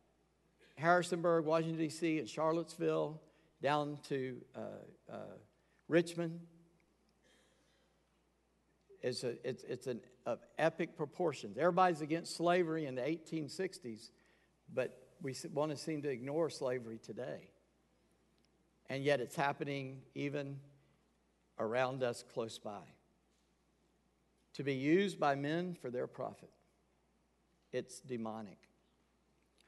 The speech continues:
But here's my question in this. In verse seventeen,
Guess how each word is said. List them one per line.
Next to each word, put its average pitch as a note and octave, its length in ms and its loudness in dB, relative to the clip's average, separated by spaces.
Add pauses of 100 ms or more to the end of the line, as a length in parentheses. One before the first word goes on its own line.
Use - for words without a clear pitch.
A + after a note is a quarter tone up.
(2250)
But D3 140 4
here's A3 240 4
my F#3+ 140 4
question F3 480 2
in B2+ 120 -2
this. A#2 440 -4 (1000)
In B2+ 120 -8
verse F3 200 4
seventeen, D3 840 2